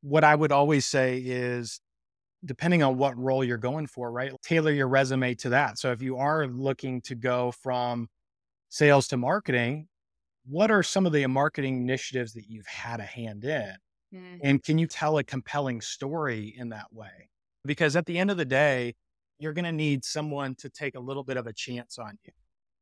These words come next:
Speaker 1: And the best way to do that is to try to give them as much proof that this isn't that big of a chance,
Speaker 2: Mm.
Speaker 1: right? Like, you're trying to leverage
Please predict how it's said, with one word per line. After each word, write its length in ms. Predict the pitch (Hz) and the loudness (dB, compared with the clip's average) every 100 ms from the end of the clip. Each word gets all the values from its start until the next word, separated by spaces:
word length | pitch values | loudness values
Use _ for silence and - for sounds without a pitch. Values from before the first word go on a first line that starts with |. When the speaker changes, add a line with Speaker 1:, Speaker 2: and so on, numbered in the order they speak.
| _ _ | _ _
Speaker 1:
And 500 | 156 143 139 139 127 - _ _ _ _ - | -4 0 2 0 -2 -10 _ _ _ _ -10
the 160 | 143 | -8
best 380 | 123 165 170 - | 0 2 2 2
way 180 | 165 160 | 2 2
to 180 | - 143 | 0 -6
do 240 | 120 143 | -4 -4
that 320 | 139 123 117 - _ | 0 0 -2 -6 _
is 300 | 143 135 - | -4 -4 -6
to 460 | - 143 131 127 | -6 -2 2 2
try 300 | 123 - 156 | 0 -2 0
to 80 | 175 | 0
give 320 | 143 143 123 | -2 -2 -2
them 260 | 123 123 123 | -4 -4 -4
as 200 | 123 113 | -8 -8
much 400 | 123 139 156 - _ - | -8 -8 -10 -14 _ -10
proof 500 | 180 156 117 131 - _ _ _ _ | -2 -2 -2 -6 -16 _ _ _ _
that 140 | 131 | -6
this 200 | - 185 | -2 -2
isn't 260 | 208 220 185 | -2 -2 0
that 160 | - 98 | -4 -6
big 160 | 104 | -12
of 80 | 95 | -16
a 60 | _ | _
chance, 220 | - - _ _ _ _ _ | -20 -20 _ _ _ _ _
Speaker 2:
Mm. 220 | 185 180 135 | -14 -6 -6
Speaker 1:
right? 180 | 170 - _ _ _ _ | -6 -10 _ _ _ _
Like, 200 | 143 123 _ _ | -8 -8 _ _
you're 260 | 123 185 | -4 -2
trying 420 | 196 - 175 160 151 | -2 0 0 0 -2
to 140 | 147 | -6
leverage 460 | 131 147 143 135 | -2 -2 0 -2